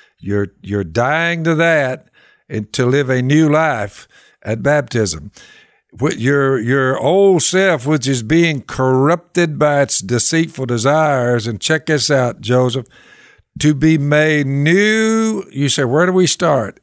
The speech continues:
"In the attitude of your minds."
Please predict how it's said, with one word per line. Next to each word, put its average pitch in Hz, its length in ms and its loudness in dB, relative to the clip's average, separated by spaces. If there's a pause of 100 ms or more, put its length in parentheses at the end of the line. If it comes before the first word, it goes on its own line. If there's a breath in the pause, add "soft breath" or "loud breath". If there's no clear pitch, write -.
"In 127 280 -2
the 127 220 -2
attitude 160 1040 -2
of 113 340 -6
your 110 200 -2
minds." 95 1120 -4